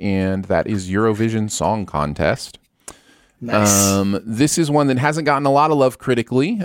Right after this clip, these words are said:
Speaker 1: uh, got passed over, uh, pretty quickly, and, uh, like I said, I've, I've seen it a couple times, and I think it's actually really good. It's really fun, and does some interesting things plot-wise.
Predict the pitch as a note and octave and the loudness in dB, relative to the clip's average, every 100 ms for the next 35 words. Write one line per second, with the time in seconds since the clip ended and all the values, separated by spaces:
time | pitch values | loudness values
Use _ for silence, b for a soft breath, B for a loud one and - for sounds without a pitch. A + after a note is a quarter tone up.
0 | - G#2+ G#2 F2 A#2+ A2+ - A2+ G#2 G#2 | -2 0 0 -2 0 -2 0 0 0 0
1 | G2+ G2+ - F#2+ F#2 F#2+ C3+ B2 - G#2+ | 0 0 0 0 0 -2 -4 -4 -2 -2
2 | - A2+ D3 D#3 - G#2+ G2+ F#2+ F#2+ F#2+ | 0 -2 -2 -6 -4 0 0 2 0 0
3 | F#2+ G2 G2+ - G2 F#2 F#2 F#2+ G2+ A#2+ | 0 -2 -2 -2 -2 0 0 0 -2 -2
4 | G2 A2+ A2+ F#2+ _ - F#2+ E2+ - G#2 | -2 -2 -4 -6 _ -8 -4 -2 -2 -4
5 | F#2+ - G2 - G2 B2 C3 G2+ G2+ - | -4 -2 -2 0 0 -2 -4 -6 -6 -8
6 | F#2 G#2 A#2+ _ - D3+ D3+ - D#3 - | -6 -4 -4 _ -6 -4 -4 -4 -6 -4
7 | F3 C3+ D3 F3+ G#2+ G#2 A3+ D#4 F2 - | -4 0 0 0 0 0 2 0 -6 -8
8 | - A2+ C3+ E3+ E3+ - B2 C3 G3 - | -2 0 2 2 0 0 0 0 -2 -8
9 | b b b b b B2+ B2 A#2+ A#2 A2 | b b b b b 0 4 4 2 2
10 | B2+ - F#3 - D#3+ F3+ E3+ E3 C#3 - | 2 2 -2 0 0 0 -2 -2 -2 -2
11 | C3 C#3 - G2 G2 A2 A#2+ C#3 E3+ G#3+ | -2 -2 -6 0 2 2 2 2 0 -6
12 | - | -12